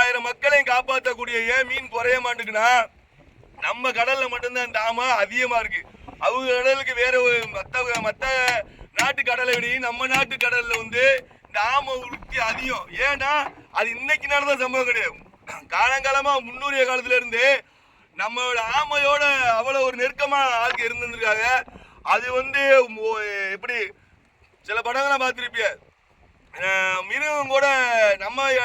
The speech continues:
இருப்பிட இடத்தை மறந்தாலே மிருகங்கள் மறக்காதுன்னு சொல்லி கேள்விப்பட்டிருப்பிய. ஆனா பாத்தீங்கன்னா இந்த ஆமை ஒரு முறை முட்டை விட்டுச்சுன்னா அது வாழ முந்நூறு, முந்நூறு ஆண்டு காலத்துக்கு அந்த முட்டை ஒரு இடத்த தேடி தேடி வந்து அதே இடத்துல குஞ்சு உரிச்சு அப்படித்தான் குஞ்சு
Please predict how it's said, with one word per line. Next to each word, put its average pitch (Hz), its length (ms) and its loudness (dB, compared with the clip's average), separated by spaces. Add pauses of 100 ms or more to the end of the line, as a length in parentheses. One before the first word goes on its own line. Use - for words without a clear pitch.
(200)
இருப்பிட 262 240 -4
இடத்தை 254 220 -2
மறந்தாலே 240 420 -2 (140)
மிருகங்கள் 254 440 -2
மறக்காதுன்னு 240 400 -4
சொல்லி 233 200 -4
கேள்விப்பட்டிருப்பிய. 208 560 -2 (560)
ஆனா 254 140 2 (100)
பாத்தீங்கன்னா 240 400 -2
இந்த 220 120 -2 (140)
ஆமை 262 220 0 (640)
ஒரு 269 200 -2
முறை 294 260 4
முட்டை 254 280 -8
விட்டுச்சுன்னா 226 440 -2 (240)
அது 220 180 -2
வாழ 254 160 6 (120)
முந்நூறு, 254 300 -10 (120)
முந்நூறு 247 380 -8
ஆண்டு 254 200 -6
காலத்துக்கு 226 460 -4 (460)
அந்த 240 200 -6
முட்டை 254 320 -4
ஒரு 277 160 0
இடத்த 254 220 -8 (100)
தேடி 262 280 2
தேடி 254 260 -2
வந்து 233 180 -6 (160)
அதே 269 200 4 (120)
இடத்துல 254 320 -2
குஞ்சு 233 280 -16
உரிச்சு 220 340 -8 (520)
அப்படித்தான் 285 380 0
குஞ்சு 254 160 -8